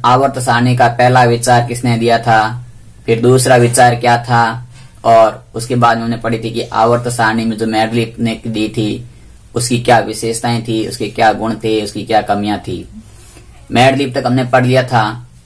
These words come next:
उसके बाद हम, आज हम पढ़ने जा रहे हैं, वो है हमारा topic आधुनिक आवर्त सारणी।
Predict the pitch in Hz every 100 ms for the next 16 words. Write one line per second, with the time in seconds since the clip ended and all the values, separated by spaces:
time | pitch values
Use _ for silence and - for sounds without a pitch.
0 | - 117 123 127 123 123 123 123 123 123
1 | 123 120 120 120 113 113 113 107 104 -
2 | - 107 113 113 110 113 113 113 117 113
3 | - - - - - - 123 123 131 131
4 | 127 - 113 113 117 - - 110 101 104
5 | 101 90